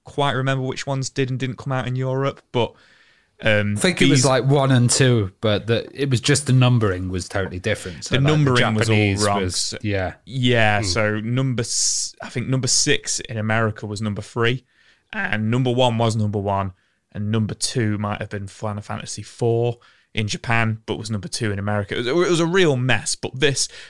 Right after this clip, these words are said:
Speaker 1: they, they kind of, they did away with all of that after Final Fantasy seven for the P S one, and now they number 'em correctly.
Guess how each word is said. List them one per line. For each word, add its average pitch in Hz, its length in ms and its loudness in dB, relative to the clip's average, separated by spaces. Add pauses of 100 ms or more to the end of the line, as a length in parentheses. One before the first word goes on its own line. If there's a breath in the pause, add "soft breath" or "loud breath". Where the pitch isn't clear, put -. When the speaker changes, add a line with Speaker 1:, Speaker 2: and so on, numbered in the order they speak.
(100)
Speaker 1:
they, 131 100 4
they 120 220 -2
kind 151 260 0
of, - 80 -6
they 127 160 0
did 139 220 2
away 127 240 6
with 110 160 4
all 107 160 2
of 101 80 -4
that 107 160 -2
after 110 240 -6
Final 107 200 -2
Fantasy 107 280 -6
seven 113 300 -2
for - 100 -12
the 104 60 -10
P 110 120 -4
S 107 160 -4
one, 104 220 0
and 104 100 -2
now 110 160 4
they 107 100 4
number 120 300 2
'em 113 140 -2
correctly. - 520 -4